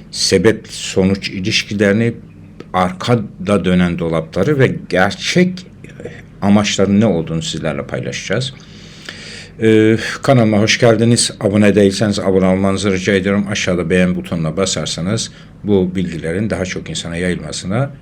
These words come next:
yardımcı olmuş olursunuz. İlk haberimiz arkadaşlar, Türkiye, e, genelinde aslında yangının haricinde pek bir önemli olay yok, e,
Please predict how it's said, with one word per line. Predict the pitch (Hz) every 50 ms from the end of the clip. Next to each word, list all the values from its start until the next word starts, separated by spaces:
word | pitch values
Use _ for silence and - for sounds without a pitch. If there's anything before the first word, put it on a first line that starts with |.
| - -
yardımcı | 101 90 87 82 90 87 85 - 123
olmuş | 113 95 95 92 - 92
olursunuz. | 85 82 82 - - - 80 - - - - - - - - - - - - - - - - - - - - - - - - - - - - - - - - - - - - - - - - - - -
İlk | - - -
haberimiz | 196 170 175 165 165 165 151
arkadaşlar, | 160 147 139 131 139 143 131 131 - 170 175 170 165 -
Türkiye, | - - 180 185 185 190 160
e, | 143 180 - 123 120 120 117 113 107 107 104 104 101 98 98
genelinde | 95 92 170 170 156 117 107 110 110 104 110 110 175 185 185
aslında | - - 139 151 143 - - 151 147 143
yangının | 143 131 139 135 143 143 135 143 139 127 131 - - - 104 101 104 113 127 120 110
haricinde | 101 101 98 90 87 80 - - 87 87 82 110 127 131 131
pek | - 117 98 - -
bir | 104 92
önemli | 90 - - 92 95 95 90 90 85 80 80 78 80 -
olay | - 92 87 90 85 80 76 71 73 80
yok, | 90 110 127 131 131 - -
e, | 87 95